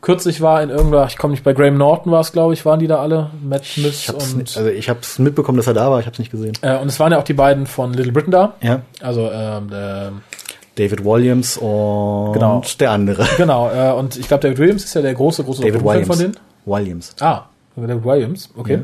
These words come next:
Speaker 2: Ja. Also
Speaker 1: Das
Speaker 2: der, der, der nicht schwule, nicht
Speaker 1: der,
Speaker 2: dicke.
Speaker 1: der, der große, genau,
Speaker 2: Ja.
Speaker 1: der den, äh, Channel Tunnel, äh, den Channel durchschwommen ist.
Speaker 2: Ist er?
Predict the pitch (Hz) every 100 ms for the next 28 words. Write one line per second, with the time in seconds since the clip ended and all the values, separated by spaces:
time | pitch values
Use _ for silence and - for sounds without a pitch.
0 | - 117 - 120 113 139 139 131 117 131
1 | 151 - - 135 139 131 131 123 123 170
2 | 147 151 147 147 156 131 123 117 117 104
3 | 110 139 131 127 - 190 - - 151 147
4 | - 143 120 117 107 110 127 127 127 120
5 | 127 107 101 - 110 98 85 - - _
6 | _ _ _ _ _ 131 107